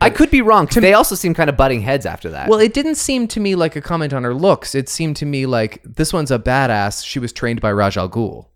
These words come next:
Speaker 2: That's what it felt like to me.
Speaker 1: Oh, I saw it as more of a,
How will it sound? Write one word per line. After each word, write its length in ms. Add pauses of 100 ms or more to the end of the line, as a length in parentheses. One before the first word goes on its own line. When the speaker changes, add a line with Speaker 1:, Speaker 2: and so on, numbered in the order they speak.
(240)
Speaker 2:
That's 160
what 120
it 180
felt 180
like 200
to 120
me. 340 (420)
Speaker 1:
Oh, 220
I 200
saw 240
it 80
as 140
more 220
of 120
a, 460